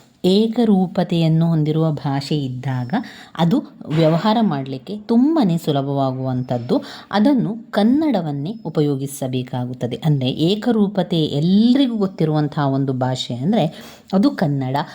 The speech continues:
ಆದ್ದರಿಂದ ಕನ್ನಡವನ್ನು ಏಕರೂಪತೆಯಿಂದ ಅದನ್ನು ಬಳಸುವುದರಿಂದ ಎಲ್ಲ ವ್ಯವಹಾರಕ್ಕೂ ಇದು ಸಹಾಯ ಆಗ್ತದೆ. ಅಂದರೆ ಈ ಒಂದು ವಿಶಾಲವಾದ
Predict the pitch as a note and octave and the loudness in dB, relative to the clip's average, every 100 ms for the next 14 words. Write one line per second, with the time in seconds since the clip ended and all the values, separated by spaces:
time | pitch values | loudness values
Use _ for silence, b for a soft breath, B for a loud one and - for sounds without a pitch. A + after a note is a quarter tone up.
0 | B E3+ A3+ B3+ E3 C3+ C#3 C#3+ - G3+ | B -2 0 0 0 -2 -4 -4 2 4
1 | C#4 A3+ C#3 C#3 C#3+ D#3 G3 C4 B3 F#3 | 4 2 -2 -4 -6 -2 0 0 -2 0
2 | F#3 F3+ C#3 C#3 B2+ B2+ C3+ - D#3+ A#3+ | -2 -2 -6 -6 -6 -6 -6 -4 0 2
3 | A3+ C#3+ C#3 - C#3 B2+ B2+ B2 E3+ B | 2 0 -4 -6 -6 -4 -4 -2 -4 B
4 | B E3 E3+ G3 A3+ C4 G3+ D3+ C#3+ C3+ | B 0 2 2 2 0 -2 -2 -2 -4
5 | C3+ C3 B3 C#4+ B - E3 D4 B B | -6 -6 -8 -10 B -4 -2 -2 B B
6 | - - D#3+ D3 C3 G3 - A3+ G#3 - | -6 -4 -2 -2 -4 -4 -4 -4 -6 -12
7 | G#2+ - b b b b b b _ _ | -14 -14 b b b b b b _ _
8 | _ _ _ _ _ - E3+ D#3 D#3 F#3 | _ _ _ _ _ -4 2 2 2 0
9 | F3+ E3 E3 E3 D3 - D#3+ E3 G#3 G3 | 2 4 4 2 0 0 2 2 2 2
10 | E3+ | 0